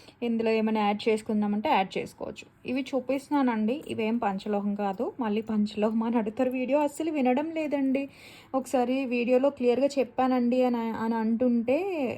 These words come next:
ఆ, ఆ, ఆ మాట చెప్పే బదులు నువ్వు కాదు అనే ఒక మాట చెప్పొచ్చు కదా అని చెప్పి చా-,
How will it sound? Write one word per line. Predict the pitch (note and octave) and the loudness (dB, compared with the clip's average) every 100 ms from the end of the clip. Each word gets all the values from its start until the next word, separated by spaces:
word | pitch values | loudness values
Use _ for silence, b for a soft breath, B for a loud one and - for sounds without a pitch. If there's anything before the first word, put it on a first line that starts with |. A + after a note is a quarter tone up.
| - | -4
ఆ, | A3+ A3 A3 A3 B B - - _ _ - | -2 -2 -4 -6 B B -20 -20 _ _ -4
ఆ, | B3 | -2
ఆ | C4+ - A#3+ | 0 0 2
మాట | A#3 A3+ B3+ D4+ | 2 2 0 0
చెప్పే | C4+ D4 | 0 2
బదులు | C#4+ C4+ C4+ C4+ D4+ | 4 4 2 0 0
నువ్వు | C#4+ B3 B3 E4+ E4 B3 - - | 0 0 -2 -2 0 -2 -4 -6
కాదు | A#3+ A3+ A#3 | -2 0 0
అనే | C#4+ C#4 C4 | 0 2 2
ఒక | B3 B3 | 2 0
మాట | A#3+ B3 B3+ | -2 -2 -2
చెప్పొచ్చు | C4 - C4+ - | -4 -2 -4 -2
కదా | C4+ A#3+ | -2 0
అని | B3 B3+ | 2 2
చెప్పి | C4 A#3 C#4 C4 - | 2 0 -4 -4 -2
చా-, | A3+ | -2